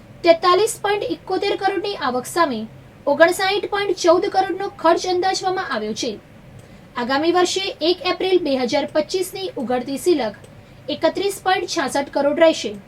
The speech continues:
પાલિકાએ સાહીઠ કરોડની અંદાજિત આવક સામે ત્યાસી પોઇન્ટ સત્તાણું કરોડનો ખર્ચ દર્શાવ્યો છે. આ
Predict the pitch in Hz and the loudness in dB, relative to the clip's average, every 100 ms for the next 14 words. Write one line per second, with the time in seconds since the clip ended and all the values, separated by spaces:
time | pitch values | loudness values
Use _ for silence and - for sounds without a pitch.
0 | - - - - - - 269 269 262 269 | -20 -20 -20 -20 -20 -2 0 0 0 0
1 | 269 - 302 294 359 392 381 381 392 403 | 0 0 2 4 2 2 0 0 -4 -8
2 | 277 240 240 247 247 - 320 269 214 - | -6 -2 -2 -2 -6 -2 2 2 0 -4
3 | - - - - - 370 359 269 226 - | -20 -20 -20 -20 -6 0 0 0 -4 -8
4 | - 330 311 311 392 381 392 381 330 - | -2 2 2 2 -2 -2 -4 -2 -2 2
5 | 320 370 381 381 381 381 - 277 240 247 | 2 2 0 0 -2 -6 -6 -6 -4 -6
6 | 226 254 226 233 226 254 202 - - - | -6 -4 -4 -4 -4 -8 -8 -18 -20 -20
7 | - - - - - | -20 -20 -20 -14 -2